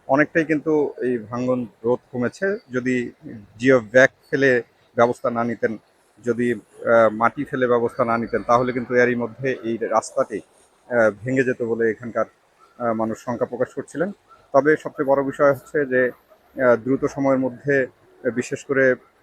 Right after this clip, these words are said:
পৌর কর্তৃপক্ষ অর্থাৎ পৌর মেয়র, তিনি কিন্তু, আহ, রাতেও এখানে উপস্থিত ছিলেন এবং, আহ, শ্রমিক দিয়ে কাজ,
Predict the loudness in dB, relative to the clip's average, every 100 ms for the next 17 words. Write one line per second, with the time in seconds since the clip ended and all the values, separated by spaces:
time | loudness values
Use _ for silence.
0 | -12 -2 0 4 2 2 -4 -2 -4 -2
1 | -2 -4 -6 -2 0 0 2 0 0 _
2 | _ _ -6 -4 -4 -2 -4 -6 _ _
3 | 0 6 8 6 2 _ 0 2 4 4
4 | 4 2 -6 -10 -8 -4 -4 -4 -8 -12
5 | -4 0 0 0 -2 -8 _ _ _ -2
6 | -2 0 -4 -4 0 -2 2 0